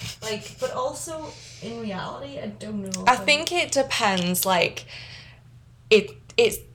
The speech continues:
Speaker 2: depends on the dynamics. I feel like
Speaker 1: Sure,
Speaker 2: they're, they're
Speaker 1: sure.
Speaker 2: not in a place, like,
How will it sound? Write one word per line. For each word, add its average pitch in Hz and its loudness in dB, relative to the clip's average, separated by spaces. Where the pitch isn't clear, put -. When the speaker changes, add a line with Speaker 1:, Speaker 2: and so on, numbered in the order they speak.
Speaker 2:
depends 226 6
on 220 4
the 208 6
dynamics. 185 2
I 196 2
feel 196 4
like 185 4
Speaker 1:
Sure, - -2
Speaker 2:
they're, 220 10
they're 220 10
Speaker 1:
sure. 214 8
Speaker 2:
not 233 8
in 247 4
a 240 4
place, 196 4
like, 202 4